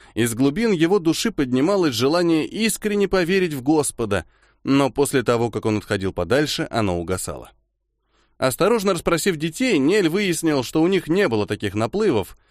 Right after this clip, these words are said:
как у него, и что они всегда оставались с искренней верой в Господа.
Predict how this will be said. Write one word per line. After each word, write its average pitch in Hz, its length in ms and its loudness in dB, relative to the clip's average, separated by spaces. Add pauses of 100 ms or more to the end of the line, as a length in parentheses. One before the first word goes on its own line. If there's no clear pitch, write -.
как 113 200 0
у 110 60 0
него, 131 360 2
и 78 160 -4
что 151 180 0
они 151 180 2
всегда 165 360 0
оставались 175 500 0
с - 100 -2
искренней 196 520 0
верой 127 280 0
в 107 100 -6
Господа. 90 500 -2